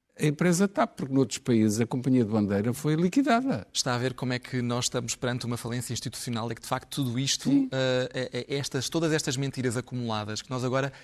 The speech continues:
Speaker 2: de repente parece que acordamos para uma realidade que estava cá há já muito tempo. Eh, mas só agora, graças a, a, como o João Paulo disse, eh, graças a esta contratação, eh,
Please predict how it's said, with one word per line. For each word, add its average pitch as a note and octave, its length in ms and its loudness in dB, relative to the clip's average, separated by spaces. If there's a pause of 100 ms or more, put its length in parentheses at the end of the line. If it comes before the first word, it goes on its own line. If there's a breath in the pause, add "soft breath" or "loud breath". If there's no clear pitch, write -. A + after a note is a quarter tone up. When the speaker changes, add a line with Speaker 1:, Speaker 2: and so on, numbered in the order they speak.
(300 loud breath)
Speaker 2:
de - 60 -6
repente E3+ 360 -2
parece D3+ 280 -2
que D#3 80 0
acordamos C3+ 760 0 (220)
para C#3 280 4
uma C#3 260 -2
realidade C3 360 2
que - 80 -6
estava B2+ 220 -2
cá B2+ 320 -2
há B2+ 80 2
já B2 160 0
muito A2+ 240 -6
tempo. A2 260 -14 (680)
Eh, A2+ 340 0
mas B2+ 320 0
só D3 240 4
agora, B2+ 400 0 (300 loud breath)
graças B2+ 560 0
a, - 20 4
a, A#2 1400 -4 (180)
como A#2+ 280 2
o A#2+ 40 -2
João A#2 160 -2
Paulo A#2 220 -2
disse, A#2 300 -2 (460 soft breath)
eh, G2 140 -6
graças B2+ 400 -2
a B2 60 0
esta B2 240 -2
contratação, A#2 720 -4 (320 soft breath)
eh, G#2+ 460 -6